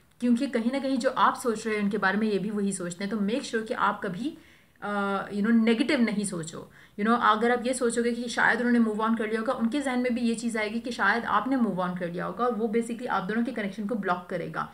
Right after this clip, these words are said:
So make sure कि अगर आप detachment में भी हो और अगर आप seriously इस इंसान में interested हो या प्यार करते हो इसको, तो एक, दिल से एक जो है belief बना लो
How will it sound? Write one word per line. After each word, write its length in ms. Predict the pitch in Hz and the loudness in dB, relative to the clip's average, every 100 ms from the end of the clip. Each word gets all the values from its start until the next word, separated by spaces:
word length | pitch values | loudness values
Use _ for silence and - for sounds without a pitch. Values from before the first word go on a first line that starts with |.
| - - - | -16 -20 -6
So 120 | 262 | 2
make 260 | 226 247 311 | 4 4 2
sure 320 | - 202 180 226 - - _ - | -4 -4 -4 -8 -16 -20 _ -8
कि 300 | 254 247 - | -6 -6 -4
अगर 160 | 214 | 2
आप 100 | 254 | 4
detachment 600 | 202 202 180 190 - 269 | 4 0 0 0 0 -2
में 140 | 254 226 | 2 0
भी 120 | 202 | 0
हो 160 | 190 202 | 0 0
और 160 | 220 | 0
अगर 160 | 240 330 | 0 0
आप 120 | 320 | -4
seriously 600 | - - 302 302 311 277 | -8 -6 -2 0 -2 -6
इस 220 | - 214 | -8 -6
इंसान 240 | 220 208 202 | -2 0 0
में 100 | 208 | -2
interested 400 | 202 196 226 208 | -2 -4 -6 -6
हो 100 | 214 | -4
या 120 | 196 | -4
प्यार 260 | 202 226 | -2 -2
करते 280 | 254 202 180 | -2 -6 -6
हो 80 | 185 | -6
इसको, 380 | 180 180 247 277 - - _ | -6 -4 -6 -8 -16 -20 _
तो 380 | 254 269 262 - - _ _ _ _ _ _ | 0 0 0 -6 -20 _ _ _ _ _ _
एक, 360 | 240 262 254 262 254 254 - 190 | -4 -4 -2 2 2 2 -2 -6
दिल 300 | 175 269 302 | 0 2 2
से 180 | - | 0
एक 280 | 277 220 214 | 0 2 0
जो 120 | 247 | 2
है 100 | 247 | 0
belief 380 | 196 202 214 247 214 | 0 0 -2 -2 -2
बना 240 | 190 165 | 0 0
लो 140 | 180 | -2